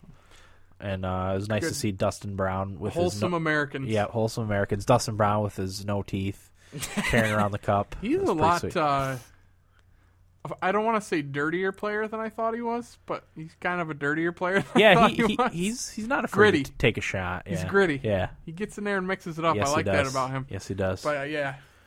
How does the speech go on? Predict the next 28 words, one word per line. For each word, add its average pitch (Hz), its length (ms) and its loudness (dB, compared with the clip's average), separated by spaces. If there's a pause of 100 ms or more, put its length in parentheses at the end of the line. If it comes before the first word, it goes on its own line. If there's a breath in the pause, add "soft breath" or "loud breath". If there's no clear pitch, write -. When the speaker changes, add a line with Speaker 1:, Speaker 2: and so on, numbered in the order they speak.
Speaker 2:
Jonathan 156 340 -2
Quick, 139 340 -6
man. 131 220 -10 (240)
Speaker 1:
Yep. 95 220 -4 (500 soft breath)
Speaker 2:
Awesome. 135 400 -8 (160)
Speaker 1:
Yep, 117 200 -6
we're 123 260 4
hoping 135 300 4
he 123 200 0
leads 113 240 2
us 110 100 -4
to 110 140 2
a - 20 2
gold 104 220 0
medal 107 240 0
in 95 60 -4
the 98 100 -4
next 95 240 -6
Speaker 2:
God. - 80 -18 (320 loud breath)
Speaker 1:
Winter 98 240 -6
Olympics. 95 680 -6
Speaker 2:
That - 100 -20
would - 100 -20
be - 60 -20
awesome. - 420 -18
Speaker 1:
Yeah, - 120 -10
it - 100 -10
would. 65 180 -10